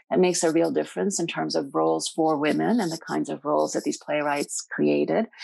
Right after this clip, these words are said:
Um, and so that seems a tremendous, um, uh, point of excitement, I think, for,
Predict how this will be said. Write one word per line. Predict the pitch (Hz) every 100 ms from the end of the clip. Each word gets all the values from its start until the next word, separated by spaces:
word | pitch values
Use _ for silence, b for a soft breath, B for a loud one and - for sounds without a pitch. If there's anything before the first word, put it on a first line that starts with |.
| B B -
Um, | 170 165 170
and | 185
so | 208
that | 208 233
seems | - 185 170
a | 170
tremendous, | - 170 170 170 165 160 - - -
um, | 165 156 156 156 - B B _ _ -
uh, | 160 156 156 - -
point | 190 170
of |
excitement, | 156 - 214 220 165
I | 147
think, | - 139 139
for, | - 165 156 156